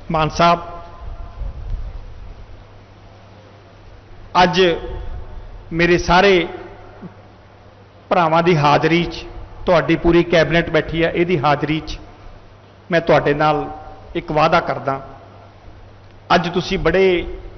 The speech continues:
ਮਾਣ ਕਰਕੇ ਇਸ ਗਿੱਦੜਵਾ ਹਲਕੇ ਦੇ ਵਿੱਚ ਆਏ ਹੋ,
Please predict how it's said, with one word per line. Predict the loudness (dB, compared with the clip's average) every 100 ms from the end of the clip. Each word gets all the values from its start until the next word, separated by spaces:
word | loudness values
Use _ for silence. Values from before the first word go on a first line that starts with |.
| -12 -10 -6
ਮਾਣ | 0 4 6 6 6
ਕਰਕੇ | 4 2 2 2 0 -2 -10 -16 -18 -16 -16 -14 -16 -14 -12 -12 -10 -12 -12 -14 -16 -16 -12 -12 -10 0
ਇਸ | 2 2
ਗਿੱਦੜਵਾ | 2 2 4 4 4
ਹਲਕੇ | 2 2 0
ਦੇ | 0
ਵਿੱਚ | -2 -2
ਆਏ | -2 0
ਹੋ, | -2